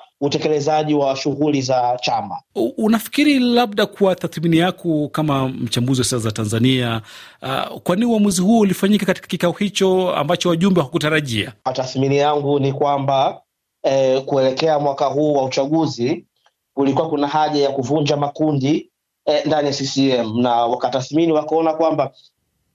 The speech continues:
Speaker 1: njia salama ni ya kuondokana tu na hilo swala la, eh, wagombea kijulikane, eh, kimoja. Eh, naamini hata wajumbe waliotoa wazo, eh, la ucha-, uteuzi wa mgombea wa rais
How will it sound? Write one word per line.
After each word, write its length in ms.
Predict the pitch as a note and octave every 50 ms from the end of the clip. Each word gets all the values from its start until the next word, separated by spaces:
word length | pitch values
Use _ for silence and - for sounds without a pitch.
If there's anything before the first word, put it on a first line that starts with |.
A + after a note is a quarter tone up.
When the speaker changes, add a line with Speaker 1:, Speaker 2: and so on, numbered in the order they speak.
| _ -
Speaker 1:
njia 280 | A#2+ A2+ C#3 G3 G3
salama 580 | - - F3+ F3+ G3 F#3+ D3+ C3+ C3 D#3 G#3+ - - _ _ _ _ _ _ _
ni 140 | B2 C3+ D3
ya 60 | C#3+
kuondokana 600 | D3 D3 D3 D3 D#3 D3+ D3+ E3 E3+ E3 D#3+ D3+
tu 180 | D3+ - E3+ E3
na 80 | D3
hilo 180 | D3+ E3 D#3 D3
swala 320 | - - E3 D#3 D3+ D3+ D3
la, 340 | C#3 C#3 D3 F3 A3 - - _ _ _ _ _ _ _
eh, 220 | - C3+ C#3 D3 - -
wagombea 640 | C#3 D3 D3 D#3 D3+ D3 D3+ D3+ D#3 C#3+ B2 A2 - - -
kijulikane, 960 | - C3 C3 C3+ C#3+ C#3+ C#3+ C#3 D#3+ E3 D#3 C#3+ C#3+ C#3 C3+ C#3+ D#3+ - - _ _ _ _ _ _ - A#2+
eh, 460 | C3 C3 C3+ C3+ C3+ C3+ C3+ C3+ C#3
kimoja. 600 | C3+ - D3+ D3 C#3 C3 B2 A2+ G#2+ F#2 F#2 - - _ _
Eh, 480 | - A#2 A#2+ B2 C3 C#3+ E3+ - B3+ -
naamini 440 | B2+ C#3 C#3 C3+ C#3 D#3 D#3 C#3+
hata 180 | D3 D3+ - D#3
wajumbe 680 | C#3+ C#3 C#3 D3 D#3 D#3+ D#3 C#3+ C#3+ C#3 C3+ C#3 C#3 - - _ _ _ _ _ _ _ _ _ _ _ _ -
waliotoa 460 | B2+ C#3+ D3 F3+ F3+ E3 F3 F3 E3
wazo, 600 | D#3+ E3+ F3+ F3+ D#3+ C3+ C3+ C#3+ C#3+ F3 - - _ _ _ _ _ _ _ _ -
eh, 380 | C3 C3 C#3+ D3+ E3+ E3+ -
la 340 | D3+ C#3+ C#3+ C#3+ C#3 C#3 C#3
ucha-, 380 | C#3+ D3 D3 C#3 - D3+ C#3+ C#3+ D3 D3+
uteuzi 500 | D3 - - D3+ D#3 E3 E3+ E3+ C#3+ D#3+
wa 100 | D3+ D3
mgombea 280 | C#3+ C#3 D3 C#3 C#3+
wa 80 | C#3 C3+
rais 380 | C#3 D3 D#3+ D#3 D#3 - -